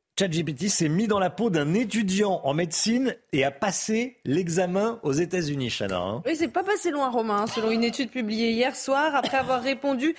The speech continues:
Speaker 2: à trois cent cinquante
Speaker 1: Oui.
Speaker 2: questions, les examinateurs lui ont attribué un score très proche de la marge de réussite.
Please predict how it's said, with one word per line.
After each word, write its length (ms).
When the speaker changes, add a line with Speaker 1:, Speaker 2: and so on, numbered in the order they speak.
Speaker 2:
à 100
trois 240
cent 200
cinquante 380
Speaker 1:
Oui. 60
Speaker 2:
questions, 360
les 240
examinateurs 720
lui 80
ont 100
attribué 380
un 140
score 400
très 200
proche 440
de 80
la 120
marge 320
de 100
réussite. 480